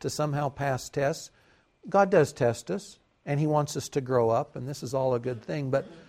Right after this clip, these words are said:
when you and I think of ourselves more highly than we should,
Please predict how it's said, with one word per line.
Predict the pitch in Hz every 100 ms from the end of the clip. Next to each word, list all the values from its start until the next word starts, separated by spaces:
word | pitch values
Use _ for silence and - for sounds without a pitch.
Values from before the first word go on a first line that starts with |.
| - _ _
when | - 180 175
you | 208 277
and | 285
I | 220 185
think | - 180 196 202
of | 185
ourselves | 185 175 - 190 185 165
more | 160 143
highly | 123 156 165 190 190 190
than | 170 170
we | 175 180
should, | - - 170 120 117 143